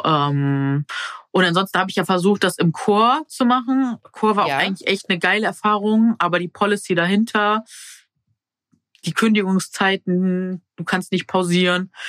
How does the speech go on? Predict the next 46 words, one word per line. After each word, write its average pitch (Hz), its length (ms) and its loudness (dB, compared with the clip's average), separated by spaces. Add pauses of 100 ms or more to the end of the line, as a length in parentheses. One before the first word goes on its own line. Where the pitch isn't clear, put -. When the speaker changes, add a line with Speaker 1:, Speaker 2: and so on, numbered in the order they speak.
(260)
Speaker 1:
das - 80 -14
hat 175 120 -2
mir 165 100 0
alles 165 280 0
gar 175 520 2
nicht 160 260 -2
gefallen 156 360 -2
in 165 100 -2
dem 165 160 0
Chor, 165 240 -2
wo - 80 0
ich - 100 0
Speaker 2:
Hä? 175 60 0
Speaker 1:
jetzt 151 120 -6
persönlich 180 440 0
war. 208 280 2 (440)
Speaker 2:
Braucht 127 300 -4
man 123 140 -2
wie 131 100 -2
Kündigungszeiten 131 1000 0
und 117 360 0
Speaker 1:
Hör 202 160 2
mir 180 200 2
auf, 160 220 0
lass 196 160 0
uns 180 100 -4
da 170 100 0
gar 160 160 0
nicht 170 140 -6
jetzt 160 180 -6
hier 170 140 0
so 151 220 2
drüber 151 240 -2
reden. 160 180 0
Öffentlich 160 360 -2
kann 160 120 0
ich 160 60 -2
dir 151 100 -2
privat 147 340 -6
mal 151 80 -2
erzählen. 151 480 2 (920)
Ist 175 160 0
eine 180 100 2
ganz 185 180 0
andere 175 260 2
Geschichte, 220 720 2